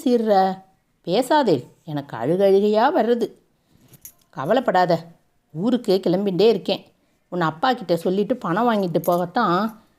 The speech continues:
கோயிலுக்கு வந்தேன்." "இப்படியெல்லாம் சொன்னா எனக்கு உங்க மேல இருக்கிற கோபம் குறைஞ்சிடும்னு நினைக்கிறீங்களா?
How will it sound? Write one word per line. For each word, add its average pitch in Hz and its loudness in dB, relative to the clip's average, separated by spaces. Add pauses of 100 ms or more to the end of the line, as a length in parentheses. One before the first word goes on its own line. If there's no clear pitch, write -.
(220)
கோயிலுக்கு 220 2
வந்தேன்." 185 0 (960)
"இப்படியெல்லாம் 196 0
சொன்னா 247 0
எனக்கு 208 -2
உங்க 196 0
மேல 202 0
இருக்கிற 214 0
கோபம் 233 0
குறைஞ்சிடும்னு 226 -2
நினைக்கிறீங்களா? 175 -2